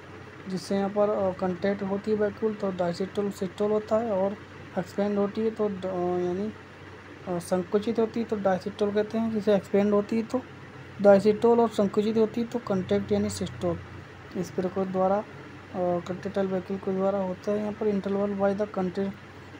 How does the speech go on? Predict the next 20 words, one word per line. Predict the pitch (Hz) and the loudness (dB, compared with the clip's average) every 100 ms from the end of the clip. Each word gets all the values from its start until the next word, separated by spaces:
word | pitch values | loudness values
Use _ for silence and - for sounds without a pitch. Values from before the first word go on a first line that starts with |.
| - - | -12 -2
contractility | 185 180 202 202 196 208 | 0 2 2 2 0 0
of | 220 | 0
microfibril, | 214 190 180 190 180 175 175 | 2 2 0 -2 0 0 0
जो | 170 170 | -2 -4
कि | 170 185 | -4 -4
microfibril | 180 175 - 202 214 - - - - 180 180 190 190 | -2 -4 -2 -4 -4 -14 -18 -18 -4 0 2 0 -2
के | 185 | 0
द्वारा, | 185 185 190 | 2 2 0
अ, | 196 180 | -2 -4
जिसे | 175 175 170 185 | -4 -4 -4 -4
कहते | 180 180 185 | -4 -4 -4
हैं | 185 190 196 202 | -2 -2 -2 -4
रेडियल | 175 175 180 185 | -2 0 0 -2
कैनाल, | 180 175 180 | 0 0 0
उसके | 180 - 180 | -4 -6 -2
द्वारा | 180 185 | 0 0
ये | 185 175 | -2 -4
प्रक्रिया | 175 170 185 190 | -6 -8 -4 -2
होती | 175 185 | -2 -4
है | 196 | -6